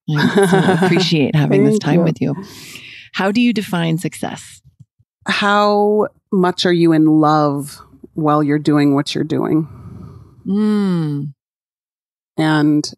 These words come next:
Speaker 2: how many people are you uplifting to be more fully who they are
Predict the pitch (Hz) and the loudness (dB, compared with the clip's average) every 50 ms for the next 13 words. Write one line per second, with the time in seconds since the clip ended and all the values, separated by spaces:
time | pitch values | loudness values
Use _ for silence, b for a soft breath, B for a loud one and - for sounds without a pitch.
0 | _ _ - - - 175 175 175 175 170 160 156 - - - - 160 160 - 156 | _ _ -10 -4 -2 0 2 2 4 4 4 2 0 -2 -4 -2 -2 -2 0 0
1 | 147 139 135 135 135 151 - _ - 151 147 147 151 151 156 151 151 151 151 147 | -2 -2 -2 -2 -4 -6 -8 _ -2 0 0 0 0 -2 -2 -2 0 0 0 0
2 | 147 143 151 156 - _ _ _ _ _ _ _ _ _ - 160 - - 160 151 | 0 -2 -2 -4 -8 _ _ _ _ _ _ _ _ _ -4 -4 -4 -2 -2 0
3 | 151 156 151 - - - - - 147 135 127 127 123 147 147 160 _ _ _ _ | 0 0 -2 -2 -6 -12 -8 -4 -2 -2 0 0 -2 -4 -6 -6 _ _ _ _
4 | _ _ _ _ _ _ _ _ _ _ _ _ _ _ - - - - 180 156 | _ _ _ _ _ _ _ _ _ _ _ _ _ _ -8 -6 0 2 2 4
5 | 147 143 143 139 139 - - 156 147 165 160 160 156 151 143 147 147 - - - | 4 2 0 -2 -4 -6 -10 -10 -4 0 2 2 2 2 0 -2 -2 -4 -6 -2
6 | - 165 156 151 147 143 143 139 - 156 151 147 139 135 135 131 123 131 - - | 0 0 2 2 2 2 0 0 0 0 0 0 0 0 0 0 0 0 -2 -2
7 | - - - 139 - | -4 -6 -8 -10 -14